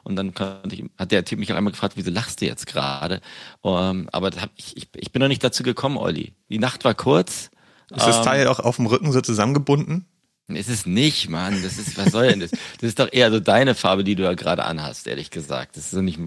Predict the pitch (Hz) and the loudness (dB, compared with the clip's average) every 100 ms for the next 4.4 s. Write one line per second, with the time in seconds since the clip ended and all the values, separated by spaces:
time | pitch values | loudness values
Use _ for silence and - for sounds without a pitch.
0 | - - - 117 - 85 85 78 82 76 | -12 -14 -12 -8 -4 -2 -2 -2 0 -2
1 | 67 85 82 85 69 - 90 85 82 - | -2 -4 -6 -6 -8 -4 0 2 2 0
2 | 82 82 76 78 - - 76 64 78 76 | -2 -4 -6 -6 -8 -8 -8 -8 -6 -4
3 | - - - 52 - - 69 - - - | -4 -8 -12 -14 -12 -8 -8 -10 -14 -12
4 | - - 156 | -12 -10 -10